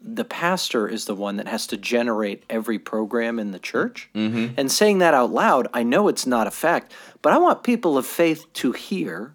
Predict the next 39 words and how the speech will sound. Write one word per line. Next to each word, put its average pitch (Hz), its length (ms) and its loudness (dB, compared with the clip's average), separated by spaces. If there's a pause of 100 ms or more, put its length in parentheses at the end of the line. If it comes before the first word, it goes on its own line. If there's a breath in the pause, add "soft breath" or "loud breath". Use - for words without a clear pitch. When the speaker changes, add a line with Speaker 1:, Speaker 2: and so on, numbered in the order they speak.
Speaker 2:
Yeah. 87 400 -2
Speaker 1:
that 147 380 2
people 240 560 2
of 160 220 2
faith 143 720 0
in 131 220 -2
congregations 156 1080 -2
are 131 140 4
the 123 120 0
drivers 117 760 2
of 147 260 -4
most 202 640 0 (440)
of 165 240 -4
our 175 240 4
healthy 190 500 0
mission 208 460 -4
projects, - 680 -6 (300 soft breath)
in 117 160 -2
my 107 200 -2
opinion. 87 540 -12
Speaker 2:
Yeah. 139 320 0 (120)
Speaker 1:
It's, 151 260 -2 (100)
it's 156 220 -2
not 208 380 2 (340)
top 120 320 0
down, 107 340 0
if 87 160 -14
you 107 60 -6
could 104 140 -6
even 101 240 -6
call 101 240 -2
it 92 80 -14
that, 87 200 -6
when 98 140 -12
the 90 60 -12
pastor 101 440 -10
demands 92 440 -12
a, 87 140 -14 (440 loud breath)
a 95 240 -8